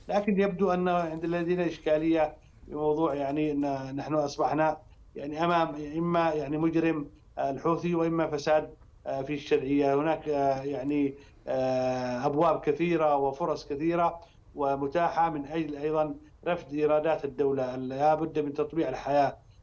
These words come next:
في مناطق سيطرة ال-، آه، الحكومة الشرعية. أيضًا لا بد من تحريك كل الموانئ، كل المطارات. لا بد أيضًا من، آه، أيضًا أن يكون هناك،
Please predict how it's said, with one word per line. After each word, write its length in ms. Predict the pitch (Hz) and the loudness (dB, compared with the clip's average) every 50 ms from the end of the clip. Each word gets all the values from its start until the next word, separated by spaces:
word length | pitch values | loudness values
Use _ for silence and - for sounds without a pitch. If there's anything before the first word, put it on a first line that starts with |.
| - - | -18 -8
في 100 | 147 147 | -6 -2
مناطق 360 | 143 147 156 151 143 147 - | 0 2 2 2 2 -2 -6
سيطرة 400 | - - 139 139 139 151 147 143 143 | -6 -4 -4 -2 0 0 -2 -2 -2
ال-، 460 | 147 135 131 131 127 123 123 120 117 - - - - - - - - - | -4 -4 -4 -4 -2 -2 -4 -4 -6 -10 -16 -20 -20 -20 -20 -20 -10 -6
آه، 800 | 123 123 123 123 123 123 120 120 120 120 120 117 120 113 - - | -2 0 0 0 0 0 -2 -2 -4 -6 -8 -8 -10 -8 -8 -8
الحكومة 380 | 120 117 - 139 139 170 160 143 | -6 -4 -4 -2 0 2 2 4
الشرعية. 840 | 139 - - 139 135 139 160 170 175 180 170 220 226 226 - - - - - - - - - | 2 2 2 2 2 2 2 4 4 6 6 6 6 4 2 -2 -6 -14 -20 -20 -20 -14 -12
أيضًا 400 | - - - 151 151 147 156 151 | -10 -6 -2 -2 0 2 2 2
لا 180 | 151 143 143 143 | 2 2 2 2
بد 180 | 147 151 139 | 0 -2 -2
من 140 | 139 139 - | -4 -6 -6
تحريك 340 | 143 139 - 139 156 147 - | -6 -8 -4 -4 -4 -4 -2
كل 200 | - 180 170 160 | -2 0 2 2
الموانئ، 560 | 151 147 139 139 147 156 160 160 165 160 143 | 2 2 2 2 2 2 2 2 0 -2 -2
كل 220 | 143 151 147 151 | -4 -6 -4 -4
المطارات. 640 | 143 143 139 139 143 143 135 143 156 160 160 165 165 - - - - - - - | -2 -2 -2 -2 -2 0 0 2 2 2 2 0 -2 -8 -16 -20 -20 -20 -20 -10
لا 140 | - 139 147 | -4 -2 -2
بد 200 | 151 170 165 143 | -2 -2 -4 -4
أيضًا 260 | 147 156 156 156 156 | -4 -4 -2 0 -2
من، 380 | 156 147 139 143 147 147 147 139 | -2 -2 -4 -4 -4 -4 -4 -6
آه، 280 | 139 139 139 135 131 139 | -6 -4 -4 -4 -2 0
أيضًا 300 | 143 147 151 147 147 143 | 0 2 2 2 0 0
أن 100 | 135 135 | -4 -6
يكون 220 | 131 - 160 156 | -6 -4 -2 -2
هناك، 360 | 147 143 143 151 151 151 151 | 0 2 2 2 2 2 0